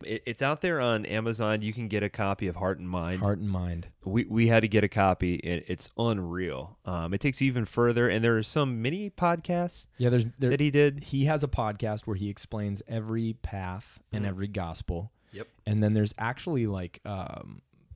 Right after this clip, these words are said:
Speaker 2: it's not, like, small group material, but it's, like, extra study material that
Speaker 1: Yeah.
Speaker 2: you can get. Um, it's called The Quadratus Journey. It's absolutely fantastic.
Speaker 1: Mm-hmm.
Speaker 2: And, yeah, check out, uh, the Doctor Shia episode.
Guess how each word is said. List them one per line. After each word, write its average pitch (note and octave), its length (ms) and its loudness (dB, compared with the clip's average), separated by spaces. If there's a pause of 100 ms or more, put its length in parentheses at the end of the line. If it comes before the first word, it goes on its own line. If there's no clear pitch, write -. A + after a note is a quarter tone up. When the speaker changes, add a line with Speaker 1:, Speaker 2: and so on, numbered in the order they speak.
(140)
Speaker 2:
it's - 140 -10
not, - 120 -10
like, D#3 120 -6
small C3 380 -6
group D3+ 160 -2
material, D#3+ 340 0
but C#3+ 120 2
it's, B2+ 100 -2
like, C#3 260 2
extra D#3+ 320 -2
study C3+ 360 2
material F2 640 4 (340)
that A#2 80 4
Speaker 1:
Yeah. G#2 100 8
Speaker 2:
you A2+ 120 6
can G2+ 200 2
get. G2 280 0
Um, F#2+ 400 -4
it's - 160 -8
called B2+ 200 -4
The A#2+ 60 -2
Quadratus A2 640 -2
Journey. G#2+ 500 0
It's - 160 -14 (120)
absolutely A#2 500 -4
fantastic. G2+ 720 -4
Speaker 1:
Mm-hmm. - 600 -12
Speaker 2:
And, F#2 480 -2 (480)
yeah, G#2 240 -2
check - 300 -4
out, A2+ 180 -2 (200)
uh, F#2+ 240 -6
the F#2 160 -6
Doctor G2 300 -6
Shia F#2+ 460 -6
episode. F2+ 640 -6